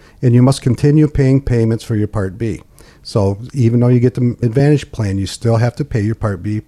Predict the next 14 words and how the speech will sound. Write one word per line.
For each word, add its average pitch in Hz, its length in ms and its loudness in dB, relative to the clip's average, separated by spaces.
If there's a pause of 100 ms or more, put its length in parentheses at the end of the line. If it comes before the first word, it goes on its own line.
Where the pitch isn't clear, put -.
(160)
premiums. 151 500 -2 (640)
So 120 160 2
Medicare 160 560 4
Advantage 147 460 2
plans 143 260 2
provide 117 380 0 (100)
all 143 500 2
of 139 220 2
your 135 140 4
medical 127 480 2
Part 117 360 0
A 117 260 2
hospital 143 440 2
insurance 165 500 0